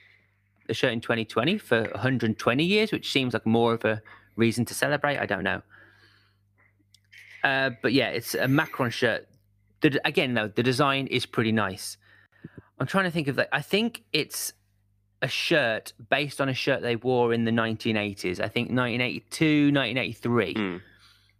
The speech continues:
Speaker 1: which is based on, you're right, it's like a half and half shirt, but, like, kind of top and bottom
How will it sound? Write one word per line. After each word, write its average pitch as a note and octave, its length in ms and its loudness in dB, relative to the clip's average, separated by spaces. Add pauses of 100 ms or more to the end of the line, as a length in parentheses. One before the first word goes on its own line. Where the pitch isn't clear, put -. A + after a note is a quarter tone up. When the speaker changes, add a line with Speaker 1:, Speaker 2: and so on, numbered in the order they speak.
(140)
Speaker 1:
which A#2 200 -2
is G#2 120 -2
based A2+ 340 -2
on, F#2+ 140 -2
you're G2 160 0
right, A2 200 2
it's - 160 -8
like G2 120 -2
a F#2+ 60 0
half B2 360 2
and A2 80 0
half G#2 320 0
shirt, G2 580 -2
but, - 120 -6
like, F#2 160 -2
kind G2 120 -2
of F2 120 -8
top - 240 -4
and F2 120 -8
bottom F#2+ 400 -2